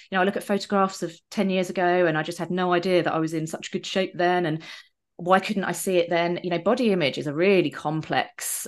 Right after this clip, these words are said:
uh, multifaceted topic, and it interests me. But I'd always been like, "Oh, but, you know, ooh, how, how do I put that in?" Well,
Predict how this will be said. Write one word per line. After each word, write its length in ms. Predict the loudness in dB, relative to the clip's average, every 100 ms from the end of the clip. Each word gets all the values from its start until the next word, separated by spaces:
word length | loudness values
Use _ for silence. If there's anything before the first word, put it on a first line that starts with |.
| -8
uh, 180 | -6 -2
multifaceted 1300 | 0 0 0 -4 -2 -2 -2 -4 -4 -2 -2 -4 -8 -14 -12
topic, 680 | -4 -4 -2 -2 0 -2 -4 -14 -20 -20 _ 0
and 320 | 2 4 0 -2
it 80 | -2
interests 580 | 0 0 0 -2 -6
me. 340 | -4 -4 -6 -10 -20 -20 _ _ _ _ -20 -2
But 140 | 4 6
I'd 140 | 6
always 320 | 6 6 4
been 180 | 2 0
like, 340 | 2 2 -2 -10 _ _ _ _ _
"Oh, 460 | -2 0 2 0 0
but, 280 | -2 -2 -4 _
you 140 | -4
know, 320 | -2 -4 -4 -6 -2
ooh, 240 | 0 -2
how, 180 | 0 -2
how 280 | 0 0 0
do 160 | 0 0
I 80 | 0
put 240 | -4 -4
that 160 | -2 -2
in?" 260 | -2 -6 -12 _ _
Well, 380 | 0 2 0